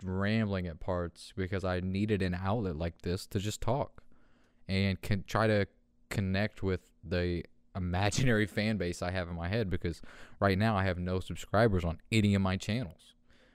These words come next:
You know what I mean? And I think if I just keep putting out good t-, content, then eventually I'll get some, and, you know, I'm kind of being preemptive in a sort of way, but, um, yeah, man, I'm looking forward to it. I wanted,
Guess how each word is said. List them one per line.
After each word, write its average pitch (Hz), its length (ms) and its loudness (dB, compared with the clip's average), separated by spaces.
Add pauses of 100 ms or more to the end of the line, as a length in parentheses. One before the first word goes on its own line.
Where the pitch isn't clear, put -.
(120)
You 95 80 0
know 98 60 4
what 95 80 4
I 92 80 2
mean? 95 180 2
And 113 100 4
I 92 60 4
think 98 300 0
if 90 80 2
I 90 100 2
just 85 160 -8
keep 90 200 -6
putting 95 180 -2
out 87 120 -2
good 85 180 -6
t-, - 200 -8
content, 143 640 2 (180)
then 95 220 2
eventually 95 580 0
I'll 92 160 -4
get 87 200 -4
some, 95 320 -2
and, 82 180 -4 (1200)
you 104 140 2
know, 87 240 2
I'm 90 160 0
kind 107 220 2
of 87 100 -2
being 95 180 2
preemptive 101 540 2
in 120 80 0
a 120 180 0
sort 127 240 2
of 117 100 2
way, 117 300 4
but, - 360 -4
um, 87 300 0 (2250)
yeah, 127 220 6
man, 98 240 6
I'm 113 140 6
looking 110 200 2
forward 107 300 4
to 92 140 -2
it. 87 60 2
I 92 120 4
wanted, 107 440 2